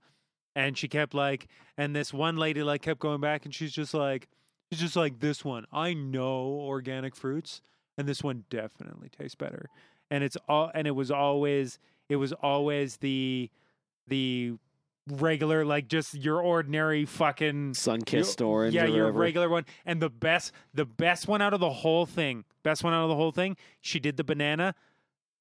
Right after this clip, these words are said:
Speaker 1: cut the banana in half, and it was just a fucking regular, ordinary <laughs> banana, and she cut it in half, and the lady was like, "This is definitely the organic banana." And she's like, "It's the same fucking banana, bitch."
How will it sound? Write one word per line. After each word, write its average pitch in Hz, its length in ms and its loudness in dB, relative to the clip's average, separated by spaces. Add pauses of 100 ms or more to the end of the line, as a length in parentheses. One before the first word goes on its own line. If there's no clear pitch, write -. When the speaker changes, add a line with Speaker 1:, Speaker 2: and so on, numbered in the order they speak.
Speaker 1:
cut 160 240 0
the 170 60 0
banana 156 400 2
in 143 140 0
half, 127 600 2 (300)
and 156 120 2
it 151 40 2
was 147 180 2
just 160 200 0
a 151 80 0
fucking 147 500 0
regular, 151 440 0
ordinary 156 540 2
<laughs> - 0 -
banana, 160 600 2 (320)
and 156 140 0
she 156 100 0
cut 165 220 2
it 175 100 0
in 175 100 0
half, 160 380 2 (240)
and 170 120 -2
the 170 60 2
lady 170 220 2
was 151 140 -2
like, 160 220 2 (460)
"This 262 220 2
is 190 140 -2
definitely 170 640 0
the 147 160 0
organic 143 420 0
banana." 143 420 -2
And 160 140 -4
she's 170 240 -2
like, 165 200 2 (220)
"It's - 180 -4
the 196 160 -2
same 226 600 0
fucking 320 400 2
banana, 349 400 4
bitch." 175 500 0